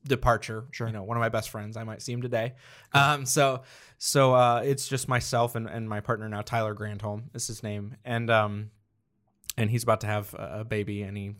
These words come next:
Speaker 1: any moment. Uh, his wife is, so that's why, you know, I don't know if you ever have two people in, but he, he had talked about
Speaker 2: <laughs>
Speaker 1: coming in too.
Speaker 2: Sure.
Speaker 1: Um,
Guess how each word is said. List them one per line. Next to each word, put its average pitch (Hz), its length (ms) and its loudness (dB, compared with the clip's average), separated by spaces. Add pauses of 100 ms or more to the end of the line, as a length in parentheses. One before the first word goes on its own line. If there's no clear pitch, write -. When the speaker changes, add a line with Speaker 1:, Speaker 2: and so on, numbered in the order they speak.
(140)
Speaker 1:
any 104 340 -6 (160)
moment. 123 680 2
Uh, 123 180 4
his 127 240 0
wife 131 300 4
is, 120 180 0
so 131 120 0
that's 120 260 -2
why, 107 260 -2
you 117 140 -8
know, 104 200 -8
I 98 100 -10
don't 113 100 -2
know 113 80 -2
if 117 80 -4
you 110 120 -2
ever 107 140 -2
have 107 160 -6
two 123 160 0
people 101 340 -6
in, 104 160 -6
but 104 160 -6
he, 120 100 -4
he 123 40 -4 (140)
had 131 200 2
talked 113 200 4
about 117 160 -4
Speaker 2:
<laughs> - 20 -18
Speaker 1:
coming 104 200 -12
in 104 100 -12
too. 110 180 -8 (160)
Speaker 2:
Sure. 113 220 -6 (120)
Speaker 1:
Um, 123 580 2